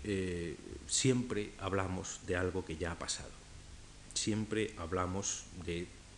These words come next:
aquello que ya otros han inventado, si-, igual que siempre llevamos puestos estos vestidos que otros han fabricado para nosotros,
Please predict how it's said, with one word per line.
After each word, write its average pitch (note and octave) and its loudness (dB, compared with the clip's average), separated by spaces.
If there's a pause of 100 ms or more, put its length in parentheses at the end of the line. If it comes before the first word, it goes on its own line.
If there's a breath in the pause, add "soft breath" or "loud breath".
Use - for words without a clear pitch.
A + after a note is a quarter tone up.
(500)
aquello G2+ 4
que F2+ 0
ya F#2 2
otros G#2 2
han G2 0
inventado, D#2+ -2 (400 loud breath)
si-, - 2
igual F2+ 2
que F2+ -2
siempre F2+ 0
llevamos E2 0
puestos - -4
estos E2+ -4
vestidos E2+ -2
que E2 -2
otros - -4
han F2 -2
fabricado D#2+ -4
para F2+ -2
nosotros, E2 -4